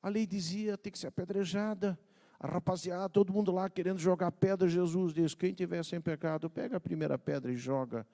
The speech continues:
Começando pelos mais velhos, que a lista já era bem maior de erros. Um por um abandonou. E agora ninguém mais estava lá. E aí Jesus fala bem no particular, bem no ouvido,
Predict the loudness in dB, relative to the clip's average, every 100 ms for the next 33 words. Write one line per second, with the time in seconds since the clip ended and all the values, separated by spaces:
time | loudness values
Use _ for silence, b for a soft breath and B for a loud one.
0 | B B B -8 -6 -6 -8 -8 -6 -6
1 | -6 -6 -6 -6 -6 -2 0 0 -2 -4
2 | -4 -2 -2 -4 -6 -4 -4 -4 -4 -4
3 | -2 -2 -2 0 0 0 -2 -8 -12 B
4 | B B B -4 -4 -4 -2 2 2 2
5 | 2 2 4 4 4 2 0 -6 _ b
6 | b b b b b _ 0 2 4 4
7 | 2 -2 -2 0 0 0 -2 -4 -4 -2
8 | -2 -2 0 0 0 2 2 2 -4 -4
9 | -4 -4 -4 -6 -4 -6 -6 -6 -2 0
10 | 0 0 0 2 0 -2 -4 -2 -4